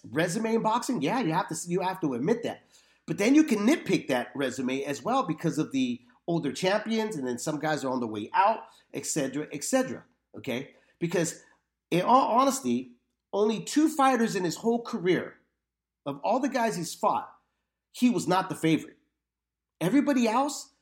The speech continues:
he's been the favorite to beat. You know? So if you want to question how daring is he to be great, you could question that.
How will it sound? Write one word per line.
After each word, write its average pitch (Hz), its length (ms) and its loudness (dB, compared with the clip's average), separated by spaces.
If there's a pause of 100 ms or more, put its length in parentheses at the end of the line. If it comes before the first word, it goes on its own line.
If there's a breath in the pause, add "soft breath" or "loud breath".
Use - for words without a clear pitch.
he's 220 220 -2
been 233 260 6
the 175 60 -2
favorite 196 480 -4 (180)
to 156 80 -2
beat. 151 380 -2 (1500)
You 139 100 -2
know? 156 240 0 (240 loud breath)
So 170 340 2
if 175 100 -4
you 196 100 0
want 254 220 4
to - 60 -4
question 220 540 0 (160)
how 214 400 4
daring 208 500 2
is 165 140 2
he 196 120 -2
to 170 80 2
be 160 160 -2
great, 185 460 -2 (200)
you 233 100 -4
could 226 140 -8
question 226 460 -2
that. 196 260 0